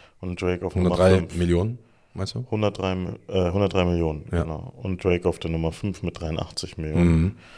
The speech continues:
Speaker 2: Wer ist Nummer eins?
Speaker 1: The Weeknd.
Speaker 2: Wirklich?
Speaker 1: Hundertdreizehn Millionen monatliche Hörer.
Speaker 2: Ja, crazy.
Speaker 1: Ja.
Speaker 2: The Weeknd. Das
Speaker 1: Wer
Speaker 2: hätte ich, das ist jetzt für mich überraschend, also, muss ich
Speaker 1: Ja.
Speaker 2: sagen.
Speaker 1: Und wer ist noch in der Top fünf? Was denkst du?
Speaker 2: Beyoncé?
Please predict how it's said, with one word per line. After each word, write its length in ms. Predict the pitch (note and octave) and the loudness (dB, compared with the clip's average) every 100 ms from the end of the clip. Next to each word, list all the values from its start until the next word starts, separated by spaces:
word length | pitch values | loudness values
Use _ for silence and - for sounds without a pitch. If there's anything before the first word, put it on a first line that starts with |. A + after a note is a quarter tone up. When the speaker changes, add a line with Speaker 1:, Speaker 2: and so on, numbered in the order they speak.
| - - - | -20 -20 -4
Speaker 2:
Wer 100 | F#2 | 2
ist 100 | F#2 | 4
Nummer 180 | B2+ A#2 | 4 4
eins? 260 | G2 C#3+ - _ - _ - F2 | 2 -2 -8 _ -20 _ -10 -4
Speaker 1:
The 120 | F2 | -4
Weeknd. 460 | A2 - D2+ D#2 - _ _ _ _ _ | -4 -6 -10 -12 -20 _ _ _ _ _
Speaker 2:
Wirklich? 460 | C3 D#3 D#2+ D2+ - - _ | 4 4 2 -6 -10 -20 _
Speaker 1:
Hundertdreizehn 720 | F#2 F#2 F2 E2+ F2 - E2+ E2 | -4 -2 -2 -2 -4 -4 -6 -2
Millionen 680 | E2 E2 E2 D#2+ D#2+ C2+ | -2 -2 -2 -4 -8 -10
monatliche 560 | D2 F2+ E2+ - - E2+ | -6 -2 -2 -4 -12 -10
Hörer. 280 | E2+ - - - _ | -12 -12 -18 -20 _
Speaker 2:
Ja, 100 | - | -8
crazy. 420 | - G#2+ B2 E2 D2 - - _ | 2 4 6 2 -6 -10 -14 _
Speaker 1:
Ja. 60 | D#2 | -2
Speaker 2:
The 120 | - | 2
Weeknd. 420 | A2+ F3 D#2 - - - _ _ _ | 4 2 -2 -8 -16 -20 _ _ _
Das 140 | D#2+ | 2
Speaker 1:
Wer 80 | F#2+ | 4
Speaker 2:
hätte 80 | G#2 | 4
ich, 100 | A2 | 0
das 160 | G#2 G#2 | -4 -4
ist 80 | C3 | -4
jetzt 180 | C3+ - | -6 -4
für 120 | A2 | -2
mich 280 | D3+ - - | 0 -2 -4
überraschend, 480 | C3 A#2+ B2 F2 D#2 | 2 4 4 2 -2
also, 220 | D#2+ D#2 | -2 -2
muss 240 | D#2+ D#2 F2 | -4 -4 -4
ich 60 | |
Speaker 1:
Ja. 80 | E2+ | -2
Speaker 2:
sagen. 200 | D#2+ D2 - | -4 -6 -10
Speaker 1:
Und 120 | G2 | 0
wer 100 | G#2 | 0
ist 100 | G2+ | 0
noch 120 | A#2+ | -2
in 80 | B2+ | 0
der 100 | B2+ | -2
Top 200 | C3 B2+ | -2 -6
fünf? 240 | D3+ F3+ - _ - _ _ _ _ | -8 -10 -12 _ -20 _ _ _ _
Was 160 | G2 - | -6 -4
denkst 240 | G#2 G#2 | -4 -2
du? 180 | - F3+ - - - _ _ _ _ _ - | -4 -4 -8 -20 -20 _ _ _ _ _ -2
Speaker 2:
Beyoncé? 440 | D#2 F2 A#2 C3+ | 2 4 6 4